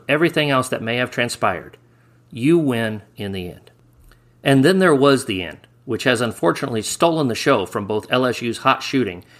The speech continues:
and the officiating. Angel Reese, the talented All-American forward for L S U, was seen by many as being overly aggressive towards Clark and her teammates as the final seconds ticked off the clock. A good percentage of people believed Reese had stepped over the line from trash talking to taunting.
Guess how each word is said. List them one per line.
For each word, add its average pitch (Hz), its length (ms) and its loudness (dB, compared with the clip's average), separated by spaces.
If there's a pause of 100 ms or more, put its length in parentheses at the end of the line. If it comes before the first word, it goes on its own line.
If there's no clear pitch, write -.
(160)
and 147 200 4
the 123 80 2
officiating. 95 600 -6 (580)
Angel 160 280 2
Reese, 139 380 0
the - 100 -8
talented 123 420 -2
All-American 117 580 -2
forward 117 340 -2
for - 140 -6
L 107 120 0
S 101 180 -6
U, 82 220 -10 (320)
was - 120 -2
seen 190 200 2
by 143 140 2
many 120 300 -2
as 101 120 -6
being 107 260 -6
overly 135 380 2
aggressive 107 460 -2
towards 117 300 0
Clark 101 360 -2
and 107 100 -8
her 95 80 -4
teammates 101 500 -4
as 92 120 -6
the - 80 -6
final 120 320 0
seconds 107 440 -2 (120)
ticked - 220 -4
off 104 180 2
the - 60 -8
clock. - 400 -6 (600)
A 127 60 0
good 147 240 2
percentage 147 400 2
of 107 100 -4
people 98 240 -6
believed 98 480 -6
Reese 131 400 -2
had 95 140 -8
stepped - 280 -6
over 123 240 0
the 101 120 -6
line 117 320 0
from 95 140 -12
trash 147 340 -4
talking 127 360 -4
to 117 60 -6
taunting. 85 460 -10